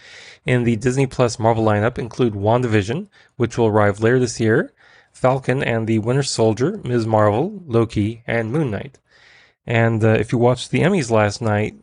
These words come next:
uh, we got the first trailer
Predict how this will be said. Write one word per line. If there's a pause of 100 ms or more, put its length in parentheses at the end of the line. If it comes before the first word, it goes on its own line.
(120)
uh,
we
got (480)
the (140)
first
trailer